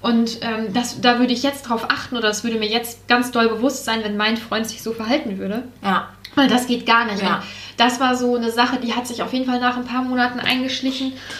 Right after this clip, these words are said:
Speaker 2: Ja, das ist so dieses langsame Abkapseln und vor allem, also was mich da an der Stelle so gestört hat, war, dass ich mich gefragt habe, "Okay, ähm, ist er einfach so dusselig und erzählt er das nicht? Oder ist ihm das nicht wichtig genug, dass er, wenn wir uns treffen, das nicht mehr so im Kopf hat? Oder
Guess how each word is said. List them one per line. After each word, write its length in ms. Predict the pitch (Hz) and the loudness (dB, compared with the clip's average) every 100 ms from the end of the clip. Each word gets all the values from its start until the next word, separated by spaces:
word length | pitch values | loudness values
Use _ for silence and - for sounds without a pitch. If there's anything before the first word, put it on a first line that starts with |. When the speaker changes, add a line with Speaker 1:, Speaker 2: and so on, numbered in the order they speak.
| - 220 | -4 4
Speaker 2:
Ja, 140 | 254 | 4
das 180 | 240 226 | 4 2
ist 160 | 254 | 0
so 120 | 254 220 | 2 0
dieses 300 | 214 208 220 | 0 -4 0
langsame 420 | 233 240 208 190 | 2 4 2 2
Abkapseln 680 | 190 - 262 269 - 294 262 | 0 0 -6 -4 -2 0 4
und 140 | 233 | 2
vor 180 | 226 - | 4 0
allem, 200 | 233 233 - | 0 2 2
also 280 | 202 208 196 | 2 2 0
was 160 | 196 - 190 | -4 -6 0
mich 260 | 226 226 | 2 4
da 80 | - | 2
an 180 | - 185 | 2 0
der 100 | 170 | -2
Stelle 260 | - 170 165 | -2 -4 -4
so 100 | 160 | -2
gestört 380 | 165 - 165 220 | -2 -2 -2 -2
hat, 140 | 214 | 2
war, 260 | 190 185 - - - | 4 4 2 -10 -8
dass 260 | - 185 - - - - - - | -4 -4 -4 -14 -20 -20 -20 -6
ich 120 | 190 | -4
mich 120 | - - | -4 -6
gefragt 220 | 185 185 | -6 -6
habe, 100 | 175 | -8
"Okay, 300 | - 175 - - | -10 -10 -10 -8
ähm, 340 | 175 156 113 - - - - - - - - - | -10 -8 -14 -16 -20 -20 -20 -20 -20 -20 -10 -4
ist 160 | 226 | 2
er 80 | 302 | 4
einfach 180 | 202 196 | 4 4
so 100 | 185 | 2
dusselig 580 | - 175 214 277 311 - | 0 -2 2 2 0 0
und 300 | 190 190 - | 0 0 -2
erzählt 320 | 170 - 214 | -4 -2 0
er 80 | 277 | 0
das 160 | 285 | 0
nicht? 180 | 320 285 | -2 0
Oder 140 | 208 214 | 4 4
ist 100 | 226 | 4
ihm 100 | 202 | 2
das 100 | 190 | 2
nicht 160 | 185 185 | -2 0
wichtig 320 | 208 294 - | 2 0 2
genug, 300 | 277 302 302 | 2 2 0
dass 100 | 220 | -2
er, 180 | 196 190 | 0 4
wenn 140 | 190 | 4
wir 60 | 196 | 4
uns 180 | 202 202 | 0 -4
treffen, 320 | - 208 208 | -4 -2 0
das 160 | 180 196 | 0 0
nicht 160 | 190 | 0
mehr 100 | 190 | 0
so 100 | 165 | 0
im 100 | 160 - | -2 0
Kopf 300 | 233 226 277 | -2 2 2
hat? 160 | 269 | 2
Oder 220 | 247 233 | 4 2